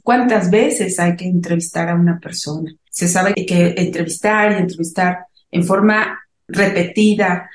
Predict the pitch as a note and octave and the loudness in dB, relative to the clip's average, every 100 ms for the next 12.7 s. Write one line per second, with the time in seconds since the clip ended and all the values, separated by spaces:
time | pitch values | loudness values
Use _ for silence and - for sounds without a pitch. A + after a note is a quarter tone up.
0 | - - F#3 G#3 G#3+ G3+ G3 G#3 G3+ G3+ | -12 -2 2 4 2 -2 -4 0 2 2
1 | G3+ F3+ F3 F3 E3 - F3+ F3 E3 - | 2 0 -2 -4 -4 0 0 2 -2 -6
2 | _ _ F3 G3+ A3 A3 G#3 F#3+ F#3 F#3 | _ _ 0 2 2 2 2 0 0 -2
3 | F3+ E3+ - E3+ - - E3+ D#3 - G3+ | -2 -4 -6 -8 -8 -8 -8 -8 0 2
4 | F3 G#3 G3+ F3 F3 F#3+ F3 F3+ F#3 G3 | 4 4 4 2 2 2 0 0 0 0
5 | G3+ A#3 F#3+ - F3+ F3 F#3 F3+ F3 _ | 0 -2 -2 -2 0 0 0 -2 -4 _
6 | - G3 F#3+ F#3 F#3 F3 - F3 F3 F3 | 0 2 2 0 0 -2 -2 2 4 4
7 | F3+ E3+ - - _ - B3 C#4+ B4 A#4+ | 2 0 -4 -10 _ -6 0 2 2 2
8 | E4+ D#4 - G#3+ - F#3+ F#3 G#3+ G4+ - | 0 0 0 -2 -2 -2 -2 -4 -8 -18
9 | _ - C4 C4 D4+ D4 C#4+ A3 G#3 - | _ -2 2 4 2 2 2 2 2 -2
10 | - _ G#3+ B3+ G4+ - D4+ A3 G#3 C4 | -12 _ 4 6 6 4 2 2 2 0
11 | A#3 F#3 F#3 F#3+ F#3+ G3+ G3+ G#3 G#3 F#3 | 0 0 -2 -4 -2 0 0 0 -2 -2
12 | F#3 F3+ - - E3 - - | -6 -8 -14 -12 -12 -12 -16